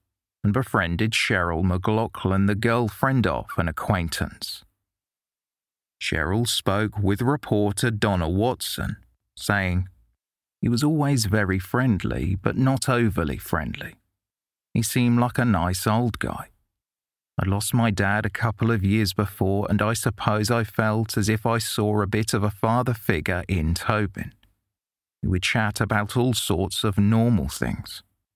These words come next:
and he was never ever sleazy. He never even made those kinds of jokes."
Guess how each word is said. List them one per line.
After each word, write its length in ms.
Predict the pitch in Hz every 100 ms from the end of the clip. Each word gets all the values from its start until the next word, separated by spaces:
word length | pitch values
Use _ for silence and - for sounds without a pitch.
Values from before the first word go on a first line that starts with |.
| _ 101
and 100 | 92
he 100 | 104
was 160 | 98
never 480 | 98 98 95 120 113 -
ever 300 | 82 78 92
sleazy. 720 | - 113 110 113 - - - _ _ _ _ _ _ _ _ _ -
He 60 |
never 320 | 85 92 104
even 280 | 104 101 104
made 300 | 90 87 92
those 260 | 98 101 -
kinds 580 | - 101 76 60 - -
of 140 | 98
jokes." 680 | 107 82 - - - -